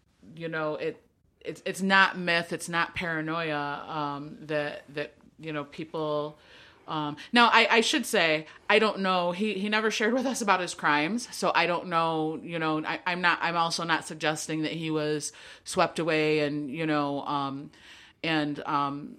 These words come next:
did nothing, because he, he did say, he did say that, you know, he knows some of the things he did was wrong. So, um, he, he understood, he, you know, the way he spoke, he, he felt that, you know, there was some,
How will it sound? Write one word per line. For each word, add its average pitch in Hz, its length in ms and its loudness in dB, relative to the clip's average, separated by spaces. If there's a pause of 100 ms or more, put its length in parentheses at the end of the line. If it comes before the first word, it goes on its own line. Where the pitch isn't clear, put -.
(260)
did 160 180 -2
nothing, 165 400 2
because 170 260 -6
he, 165 180 -6
he 190 140 -8 (220)
did 233 200 0
say, 190 200 0
he 202 120 0
did 190 320 0
say 165 300 2
that, 139 220 0
you 156 100 0
know, 147 120 0
he 160 160 -4
knows 151 340 2
some 156 140 -4
of 147 60 0
the 147 80 -2
things 151 240 -4
he 156 80 -6
did 147 160 -4
was 147 160 -4
wrong. 147 420 2
So, 143 460 -2 (440)
um, 143 360 0
he, 156 500 -4
he 165 300 -8
understood, 156 580 -2
he, 147 320 -6 (420)
you 147 140 -6
know, 143 100 -4
the 156 120 -4
way 185 180 4
he 208 140 0
spoke, 208 380 2
he, 175 260 -10 (260)
he 160 140 -14
felt 165 340 0 (160)
that, 160 340 -4
you 165 80 -2
know, 156 160 0
there 151 160 0
was 156 280 0
some, 147 500 0